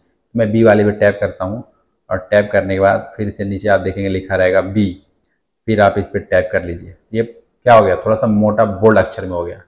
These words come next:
ठीक है। अब इस राइट वाले जो सही का निशान है इस पे आप टैप कर दीजिए। टैप करने के बाद ये फिर आप साइज को थोड़ा सा बड़ा कीजिए, ये इस पे मैं साइज पे टैप करता हूँ और आप इसको ऐसे इतना बड़ा आप कर सकते हैं,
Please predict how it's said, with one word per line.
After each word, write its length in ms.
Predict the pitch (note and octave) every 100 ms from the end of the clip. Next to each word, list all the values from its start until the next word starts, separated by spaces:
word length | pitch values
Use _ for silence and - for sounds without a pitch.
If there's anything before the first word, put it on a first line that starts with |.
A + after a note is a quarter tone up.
| _ _ _ _ -
ठीक 120 | C3+
है। 140 | F2 -
अब 180 | F#2+
इस 120 | G2+ G#2
राइट 260 | G2 G2+
वाले 220 | G#2 G2+ G2+
जो 120 | G2+
सही 200 | - G#2
का 100 | G#2
निशान 340 | G2+ G2 F#2
है 120 | - F#2+
इस 80 |
पे 120 | - G2
आप 160 | -
टैप 180 | F#2 -
कर 80 | -
दीजिए। 280 | - F2 _ _ _ _ _ _ _ _ G#2+
टैप 160 | G#2
करने 240 | A2 G#2 G#2+
के 80 | G#2
बाद 220 | G#2+ A2 A2
ये 120 | G#2+
फिर 200 | - A#2+
आप 120 | A2 F#2+
साइज 320 | - G2+ A2
को 100 | A2+
थोड़ा 180 | - G#2+
सा 120 | G#2+
बड़ा 200 | G2 G2 G2
कीजिए, 380 | A2 G2+ A2 - _
ये 140 | F#2+
इस 60 | F#2
पे 120 | -
मैं 140 | F#2+ F#2+
साइज 280 | - F#2+
पे 80 | G2+
टैप 240 | G2 G2 G2
करता 240 | F#2+ -
हूँ 120 | G2 A2 _ _ _ _
और 120 | F#2 F#2
आप 160 | F2 F#2+
इसको 240 | - -
ऐसे 260 | F2 - G#2+
इतना 300 | G#2 F#2+ F#2
बड़ा 280 | F2+ F#2+ A2+ - _ _ _ _ _ _ _
आप 200 | F2+ F2 -
कर 140 | E2+
सकते 320 | - - -
हैं, 120 | E2